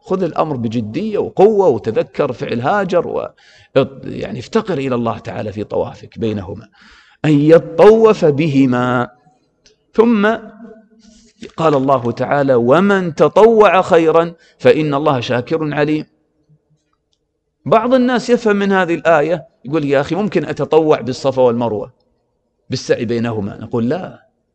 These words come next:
تأمل دقة القرآن، ما قال فمن تطوع مثلًا بالفاء، لا، قال ومن تطوع خيراً"، يعني كأن هذا حكم آخر. فلما،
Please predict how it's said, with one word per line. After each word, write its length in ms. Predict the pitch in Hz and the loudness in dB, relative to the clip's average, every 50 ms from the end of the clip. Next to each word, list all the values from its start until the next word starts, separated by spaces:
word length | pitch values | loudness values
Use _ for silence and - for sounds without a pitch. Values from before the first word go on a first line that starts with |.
| _ _ _ _ _ _ _ _ - _ | _ _ _ _ _ _ _ _ -20 _
تأمل 400 | - 131 143 170 185 170 156 135 | -6 -4 -4 -2 -2 -2 -2 -2
دقة 280 | 127 160 - - 151 120 - | -2 -2 -2 -2 -4 -4 -2
القرآن، 360 | 139 117 - 147 143 139 135 | -4 -2 2 2 2 2 2
ما 180 | 135 156 208 240 | 2 2 0 0
قال 260 | 240 - 214 202 165 | 2 2 2 2 0
فمن 440 | - - 190 185 202 220 226 208 165 | 0 2 2 4 4 4 2 2 2
تطوع 600 | 127 170 156 - 160 156 143 127 123 113 107 117 | 0 0 2 4 2 2 2 2 0 -2 -4 -6
مثلًا 420 | 107 117 113 110 110 107 110 117 - | -8 -8 -10 -12 -14 -16 -18 -16 -10
بالفاء، 380 | 107 117 110 107 - 123 113 - | -8 -6 -6 -6 -4 -6 -4 0
لا، 280 | 120 147 135 - - - | 0 0 -2 -2 -6 -6
قال 120 | 143 143 175 | -6 -2 0
ومن 300 | 247 285 294 262 240 - | 0 0 0 0 -2 -2
تطوع 480 | 180 151 - 156 143 135 127 120 110 | -2 -2 0 0 0 0 0 -2 -4
خيراً"، 380 | 95 - 120 107 113 - 110 107 113 _ _ _ _ _ _ _ _ _ _ _ _ _ _ _ _ - | -6 -10 -10 -10 -10 -12 -16 -18 -20 _ _ _ _ _ _ _ _ _ _ _ _ _ _ _ _ -12
يعني 100 | - 156 | -4 0
كأن 260 | - 220 226 262 262 | 0 2 2 2 2
هذا 220 | 214 226 220 208 | 2 4 2 2
حكم 280 | - 226 214 - 180 147 | 0 -2 -2 -2 -2 -4
آخر. 480 | - 143 147 147 113 - 123 - - _ _ _ _ _ _ _ _ _ _ _ _ _ _ _ _ _ _ _ _ _ _ _ _ _ | -2 -4 -4 -6 -6 -10 -14 -16 -16 _ _ _ _ _ _ _ _ _ _ _ _ _ _ _ _ _ _ _ _ _ _ _ _ _
فلما، 520 | - 175 190 254 269 254 214 208 208 - | 2 4 4 4 4 4 2 0 0 -4